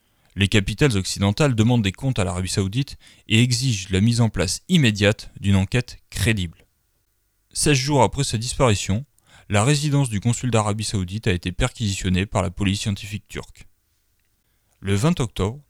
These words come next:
l'Arabie Saoudite reconnaît la mort de Jamal Khashoggi,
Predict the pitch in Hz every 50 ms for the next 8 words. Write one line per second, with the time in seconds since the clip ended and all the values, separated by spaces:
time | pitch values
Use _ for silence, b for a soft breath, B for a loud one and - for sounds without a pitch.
0 | _ _ _ _ _ _ _ b b b b b 107 117 143 170 175 160 156 151
1 | - - 123 113 107 113 147 - - - - 147 - - 120 113 113 110 98 98
2 | 110 127 123 - 90 85 113 117 123 123 123 120 - 107 101 - 101 90 90 92
3 | 117